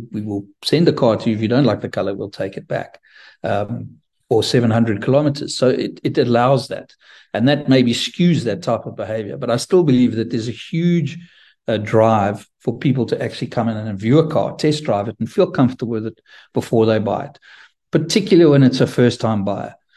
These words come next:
Um, you know, someone who's bought a lot of cars in their life may treat that very differently, and they're quite happy to look online, and they, they know the dealer they're dealing with, and they, they're willing to do a transaction in that manner.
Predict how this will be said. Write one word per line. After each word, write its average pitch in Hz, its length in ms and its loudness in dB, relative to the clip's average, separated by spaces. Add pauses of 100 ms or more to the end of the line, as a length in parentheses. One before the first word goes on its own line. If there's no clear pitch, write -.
(200)
Um, - 440 -6
you 143 100 -2
know, 110 140 0
someone 151 320 2
who's 127 160 2
bought 123 240 2
a 120 60 2
lot 113 140 2
of 113 80 -4
cars 113 300 2
in 113 60 -4
their 107 100 -4
life 101 300 -6
may 107 140 -8
treat 104 280 -6
that 104 160 -6
very 101 160 -6
differently, 104 440 -6
and 104 80 -4
they're 104 100 -4
quite 120 240 0
happy 110 360 -4
to 113 200 -10
look 110 180 -8
online, 101 400 -4
and 101 140 -10
they, 101 120 -6
they 110 240 -8
know 113 220 2
the 127 120 4
dealer 107 300 -2
they're 113 140 -8
dealing 98 300 -8
with, 98 240 -12
and 110 100 -12
they, 107 80 -8 (280)
they're 110 100 -4
willing 127 320 4
to 123 100 -6
do 107 300 -2 (280)
a 135 60 2
transaction 107 640 0
in 95 120 -2
that 98 200 -6
manner. 107 260 -8